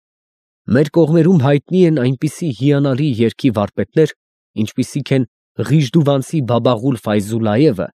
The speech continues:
և ուզբեկական կոմպոզիտոր Վոբքյանցի Շահնազար Սահիբովը։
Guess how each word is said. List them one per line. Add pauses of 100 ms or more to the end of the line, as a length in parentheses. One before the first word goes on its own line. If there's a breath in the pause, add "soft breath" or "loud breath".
(300)
և
ուզբեկական
կոմպոզիտոր (380)
Վոբքյանցի
Շահնազար
Սահիբովը։